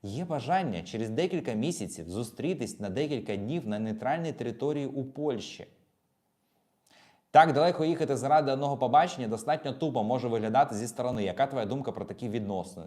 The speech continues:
Нема ніяких відносин. Яка твоя думка,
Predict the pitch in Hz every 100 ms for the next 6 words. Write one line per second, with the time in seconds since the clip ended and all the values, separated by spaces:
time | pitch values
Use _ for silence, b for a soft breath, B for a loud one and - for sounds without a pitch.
0 | - 131 151 185 160 147 - 123 135 143
1 | 139 - 90 - b b 120 139 - 185
2 | 185 147 147 131 143 226 208 113